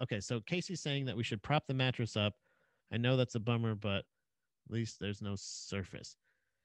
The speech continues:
I fear, well, first of all, it's, it's not just a bummer. It's like a, it's a, it's a mattress. Like, it's fucking heavy.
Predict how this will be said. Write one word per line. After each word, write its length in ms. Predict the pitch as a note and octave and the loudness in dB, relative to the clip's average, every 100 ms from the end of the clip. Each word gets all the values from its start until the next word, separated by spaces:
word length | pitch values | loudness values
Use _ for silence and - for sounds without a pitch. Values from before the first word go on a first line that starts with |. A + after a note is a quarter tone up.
| _ _ _ _ _ _ - | _ _ _ _ _ _ -8
I 60 | - | -6
fear, 800 | A#2+ - - G#3+ A3+ A3+ A3 G#3+ D#3 - - _ _ _ _ _ _ _ _ _ _ _ _ _ _ _ _ _ | -6 -8 -2 2 4 4 4 4 0 -10 -20 _ _ _ _ _ _ _ _ _ _ _ _ _ _ _ _ _
well, 160 | D3 D3+ | -2 0
first 260 | A3+ A3 | 0 -2
of 60 | E3+ | 0
all, 140 | C3 | 0
it's, 240 | A#2+ B2 - | 0 -4 -4
it's 180 | C#3 - | -4 -2
not 200 | G3+ A3+ | -4 -2
just 200 | D3 - | -4 -4
a 60 | |
bummer. 320 | G#2 B2+ B2 G2 | -4 -2 -2 -4
It's 160 | G#2+ | -6
like 140 | B2+ B2+ | -4 -4
a, 100 | A#2 | -4
it's 160 | - - | -2 0
a, 180 | A2 G#2+ - | 0 0 -8
it's 140 | - - | -8 -2
a 40 | |
mattress. 440 | G3+ F4 - F2 - | 2 2 2 -2 -2
Like, 140 | F#2+ | -2
it's 120 | B2 | -2
fucking 260 | - A3+ F3 | 0 2 6
heavy. 280 | G#3 F#3 | 6 8